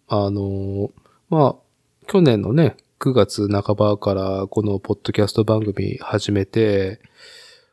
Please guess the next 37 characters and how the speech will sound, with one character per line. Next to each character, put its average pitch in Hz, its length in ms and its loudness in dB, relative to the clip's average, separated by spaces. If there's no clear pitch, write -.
ま 135 800 2
あ、 - 60 -12
収 170 320 0
録 165 220 0
自 156 160 0
体 107 240 2
も、 95 420 -4
後 131 220 0
編 147 240 2
集 143 240 0
自 135 200 -2
体 104 200 2
も、 98 220 -4
ア - 20 0
ッ 110 60 -2
プ - 140 0
ロ 139 120 4
ー - 20 2
ド 139 120 0
自 131 100 -4
体 127 140 2
も 95 100 -2
や 95 80 -4
っ - 20 -4
ぱ 113 220 -2
り 95 240 0
不 - 160 -2
慣 143 160 6
れ 95 100 0
な 92 160 -4
と 101 120 -8
こ 113 140 0
ろ 104 80 2
も 90 140 -4
あ 87 60 -6
っ - 20 -14
て、 92 480 -6